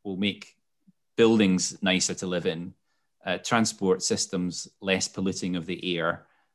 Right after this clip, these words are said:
We'll come to, you know, encourage more and more green spaces that we can enjoy in our lives too. The consumption patterns that will help with, with, uh, net zero ha-, ta-, happen to involve us eating healthier diets.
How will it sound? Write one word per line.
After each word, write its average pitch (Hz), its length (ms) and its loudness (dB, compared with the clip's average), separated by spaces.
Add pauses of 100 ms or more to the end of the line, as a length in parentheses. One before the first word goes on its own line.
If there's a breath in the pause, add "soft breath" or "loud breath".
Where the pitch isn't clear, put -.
We'll 101 160 2
come 107 280 2
to, 92 320 2 (240)
you 104 100 -4
know, 92 120 -2
encourage 95 520 0 (180)
more 104 260 4
and 95 80 4
more 95 140 4
green 98 260 0
spaces 98 480 -4
that - 120 -10
we 95 100 -6
can 87 300 -4
enjoy 90 560 0 (360)
in 95 100 -2
our 90 120 4
lives 90 300 0
too. 87 460 -2 (420)
The 110 80 -8
consumption 120 600 2
patterns 101 440 0
that - 100 -6
will 95 100 -6
help 95 220 -4
with, - 240 -8 (240)
with, 95 240 -8 (160)
uh, 95 80 -10
net 95 220 -2
zero 92 300 0
ha-, - 260 -4
ta-, - 220 -4
happen 98 220 -6
to 98 140 -8
involve 92 320 -2
us - 240 -8 (120)
eating 92 340 -4
healthier 92 380 -4
diets. 92 520 -4